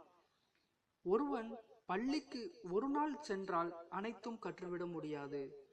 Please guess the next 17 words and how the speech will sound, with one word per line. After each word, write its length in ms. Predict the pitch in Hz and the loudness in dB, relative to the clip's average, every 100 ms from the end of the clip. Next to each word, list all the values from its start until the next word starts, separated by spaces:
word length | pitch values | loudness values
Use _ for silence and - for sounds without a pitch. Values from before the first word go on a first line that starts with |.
| - - | -20 -6
திரும்ப 340 | 254 294 302 | -2 0 -2
திரும்ப 420 | 277 233 220 214 196 | 0 0 0 -2 -4
சென்றால்தான் 680 | - 175 175 165 156 156 156 151 - _ _ | -4 -4 0 0 0 -2 -4 -8 -16 _ _
கற்றுக்கொள்ள 500 | 170 170 170 160 156 | -8 -4 -2 0 0
முடியும். 420 | 156 139 147 147 135 - _ _ _ _ _ _ _ _ _ _ - | -2 -4 -6 -6 -10 -16 _ _ _ _ _ _ _ _ _ _ 0
ஆத்மாவானது 880 | 220 - 320 311 269 214 180 175 190 190 - - _ | 0 0 2 2 4 2 0 0 -2 -4 -12 -20 _
பரிபூரண 680 | - 185 262 302 285 285 269 | -4 0 0 2 2 2 -2
தன்மையை 600 | 262 190 196 202 185 180 175 - | -2 -2 -2 -2 0 -2 -4 -10
அடையும் 560 | - 160 175 254 285 262 | -6 -2 0 0 0 0
வரையில் 480 | 190 165 160 156 156 - - _ _ _ _ _ _ - | -2 -2 -2 -4 -6 -12 -20 _ _ _ _ _ _ 2
பிறந்து 400 | 208 254 254 233 | 2 4 0 2
கொண்டே 380 | 208 190 180 190 190 | 2 2 4 4 4
இருக்கும் 460 | 185 185 - 180 147 - _ _ | 2 0 -2 -6 -8 -14 _ _
என்பது 480 | 165 180 180 160 175 170 | -2 0 0 0 0 -2
இயற்கையின் 680 | 175 170 190 185 156 156 160 - - _ - | 0 4 4 2 -2 -2 -6 -10 -20 _ 0
பெயர் 320 | 180 190 185 | 6 6 4
அமைப்பாகிறது. 920 | 160 156 160 - 147 147 143 135 139 | -2 -4 -6 -4 -6 -6 -6 -6 -6